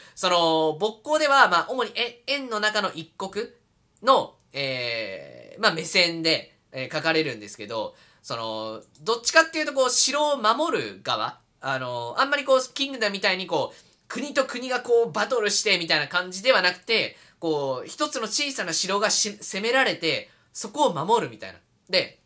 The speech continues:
その、もともと勃興って、その、墨汁の墨に攻撃の攻なんだけど、これね、確かね、映画にもなってるんですよね。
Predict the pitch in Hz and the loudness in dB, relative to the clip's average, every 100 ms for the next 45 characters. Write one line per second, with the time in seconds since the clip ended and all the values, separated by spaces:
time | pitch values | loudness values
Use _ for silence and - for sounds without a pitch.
0 | - 160 151 143 135 208 247 339 381 160 | -14 -8 -4 -4 -6 -6 -4 -4 -4 -2
1 | 196 202 _ 302 311 311 - 294 285 269 | -4 -4 _ -4 -2 -2 -6 -4 2 2
2 | 254 - - 202 170 143 165 269 240 254 | 0 -6 -6 -4 -4 -6 -6 -6 -6 -4
3 | 240 240 214 123 156 156 151 151 139 151 | -4 -4 -10 -10 -6 -6 -6 -10 -10 -10
4 | 95 80 80 98 120 95 - - - - | -10 -18 -18 -10 -10 -10 -16 -20 -20 -12
5 | 180 170 156 240 - 156 131 269 427 494 | -6 -4 -2 -2 -2 -2 -2 -4 -4 -4
6 | 539 523 466 180 175 - 170 139 107 104 | -6 -6 -4 0 -2 -2 -6 -6 -8 -12
7 | 107 107 110 | -12 -12 -12